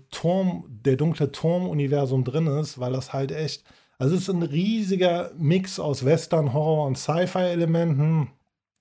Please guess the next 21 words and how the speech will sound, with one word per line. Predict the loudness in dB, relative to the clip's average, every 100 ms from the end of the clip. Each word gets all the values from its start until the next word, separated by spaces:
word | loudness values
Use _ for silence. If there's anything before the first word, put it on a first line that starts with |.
| -18
Es | -12
geht | -2 2
halt | 4 4
um | 4
die | 2
Reise | 2 2 2 0
von | -2 0 2 2
einem | 0
Revolvernamen-, | 2 2 4 4 4 4 4 4 2 0 -4 _ _ _ _
äh, | 4
Revolvermann | 6 6 6 6 6 6 6 4
namens | 4 4 2 2
Roland | 4 6 6 4 2 -2 -18 _ _ _
auf | -2 0
dem | 2 0
Pfad | -2 0 2 2 -2
des | -6
Balken | -2 0 2 0 -2
zum | -4 -4
dunklen | 0 -2 0 -4 -4
Turm. | -4 -2 0 0 -2